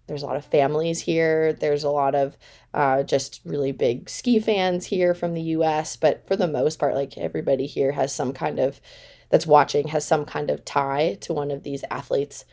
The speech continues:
And they wanna see them and they wanna spend time with them. Um, there's a lot of Canadian fans that are here that have been, uh, have mentioned that they were really excited to see the U S team. And they're wearing, like, U S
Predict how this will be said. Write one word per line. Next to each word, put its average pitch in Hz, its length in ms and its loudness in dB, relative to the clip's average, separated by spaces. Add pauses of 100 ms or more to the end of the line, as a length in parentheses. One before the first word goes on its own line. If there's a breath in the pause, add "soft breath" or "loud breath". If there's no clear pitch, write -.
(420 soft breath)
And 143 260 2
they 147 120 8
wanna 135 300 0
see 247 240 0
them 147 200 2
and 143 120 -2
they 147 80 0
wanna 147 240 -2
spend 147 280 -6
time 143 280 -2
with - 140 -6
them. 139 500 0
Um, 147 420 -10
there's 160 140 -8
a 160 60 0
lot 147 120 -2
of - 160 -12
Canadian 202 720 -2 (260 loud breath)
fans 220 360 2
that 214 140 4
are 226 80 4
here 254 320 -2
that 180 300 4 (120)
have 160 260 -2
been, 170 380 4 (460 soft breath)
uh, 156 320 2
have 165 200 -2
mentioned 160 420 -2
that 156 200 0
they 151 420 4 (100)
were 165 100 -4
really 156 220 4
excited 151 420 -2
to - 100 -10
see - 180 -4
the 190 100 -4
U 190 160 2
S 190 180 0
team. 202 420 -4 (320 loud breath)
And 170 100 -2
they're 156 140 6
wearing, 156 500 2
like, 156 320 0 (200)
U 160 200 2
S - 400 0